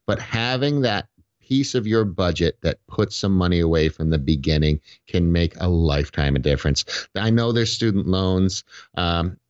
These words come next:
and that's another thing I think you should be really considering. If you're, if you're just out and you have younger siblings, help them understand the,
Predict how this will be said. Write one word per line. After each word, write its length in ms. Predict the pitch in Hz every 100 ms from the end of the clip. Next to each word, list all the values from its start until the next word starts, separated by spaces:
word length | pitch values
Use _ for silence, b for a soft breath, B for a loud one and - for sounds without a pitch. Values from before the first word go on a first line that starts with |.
| _
and 140 | 87
that's 180 | 82 85
another 280 | 98 95 92
thing 280 | 92 98 95
I 120 | 90
think 240 | 92 90
you 120 | 92 87
should 340 | - 87 76
be 340 | 90 87 85 -
really 240 | 92 90 87
considering. 500 | 87 - 101 98 101
If 160 | 78
you're, 220 | 90 85 B B B _ _ _ -
if 160 | 98
you're 100 | 101
just 320 | 90 120 127 120
out 320 | 110 117 -
and 100 | 90
you 80 | 95
have 180 | 98 101
younger 240 | 107 104
siblings, 560 | 104 110 107 117 123 - _ _ _
help 220 | - - -
them 180 | 107
understand 720 | 95 87 85 - 87 92 92
the, 320 | 85 82 78